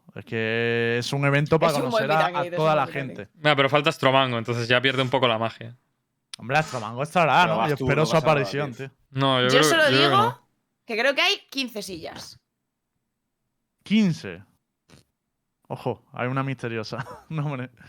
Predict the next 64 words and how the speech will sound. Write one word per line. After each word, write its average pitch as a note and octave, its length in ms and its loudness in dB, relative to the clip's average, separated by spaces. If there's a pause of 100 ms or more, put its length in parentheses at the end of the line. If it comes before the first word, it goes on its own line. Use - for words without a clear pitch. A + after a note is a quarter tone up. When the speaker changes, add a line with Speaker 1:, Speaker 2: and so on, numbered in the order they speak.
(760)
Speaker 1:
Vale, G3+ 260 6
pues E3 280 4
nada, F3 280 8
algo F3 320 4
más F#3+ 180 6
que F#3 100 0
tengamos F3+ 340 2
que - 80 -6
hablar E3 240 6
de E3 120 8
la D#3 360 10
Rising, E3 320 6
aparte C3+ 380 2
que D3 80 4
es D#3+ 80 6
el C3+ 80 2
sábado D#3+ 320 6
y C3 60 0
todavía C3+ 280 4
podéis C3+ 200 -2
comprar C3+ 320 -2
entradas C3 420 0
y C3 80 -2
todo C3 160 2
lo C3 140 4
que B2 120 -2
queráis B2+ 300 2
para B2 220 2
venir B2 280 2
con - 140 2
Speaker 2:
Una - 100 2
cosita - 160 -2
Speaker 1:
nosotros. - 380 -4
Speaker 2:
que, C4 60 -2
una D4 140 -4
cosita D#4 280 -6
que, D4+ 100 -4
que, C#4 200 -8
que C#4+ 160 -6
quiero C#4 160 -2
aclarar, C#4 500 -2
eh, A3+ 540 -2
es - 100 -8
que D#4 60 -8
lo C#4+ 80 -8
estaban C#4 240 -2
diciendo C4+ 300 -2
ayer B3 140 0
en B3+ 100 -2
la A3+ 80 2
reunión A3 200 -4
que B3+ 80 -6
tuvimos B3+ 300 -6
en A3+ 80 -6
la A3+ 80 0
L A#3+ 80 -2
V B3+ 120 0
P, B3 200 0
no B3+ 160 -2
sé F4+ 100 -6
si F4+ 120 -4
en D4+ 100 -2
la A3+ 120 2
página D4 520 0